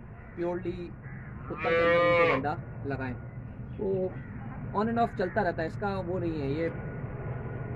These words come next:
किसी बछड़े को बछड़े के हिसाब से, किसी को ये आधी टोकरी भी आएगी, किसी को मौनी टोकरी भी आएगी। ये pure वनडे की बात हो रही है, भूसे की बात नहीं हो रही। भूसे के साथ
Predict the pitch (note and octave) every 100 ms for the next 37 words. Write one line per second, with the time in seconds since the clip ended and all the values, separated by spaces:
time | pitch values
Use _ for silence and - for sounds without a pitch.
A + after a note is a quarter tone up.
0 | - G3 G3 F3 - F3+ F3 E3+ D#3 F3+
1 | F#3+ F#3 E3+ D#3+ - C#3 C3+ D#3 F3 E3+
2 | D3+ - - - - - D#3 D#3+ F3+ F3
3 | D#3 F3 E3+ D3+ D#3+ D#3+ - E3+ D3+ D3
4 | D#3 D#3 D#3+ D#3 D3+ E3+ F3+ F#3+ G#3 F#3+
5 | E3+ F#3+ F#3 E3 D#3 C#3 - - - -
6 | - - - - - - - - - -
7 | - - - E3+ F3 G3 G3 F3+ F3 D#3
8 | C#3 - - E3 E3+ F3 F3 F3+ F3+ C5
9 | B4 - - - - - - G3+ F#3+ F3+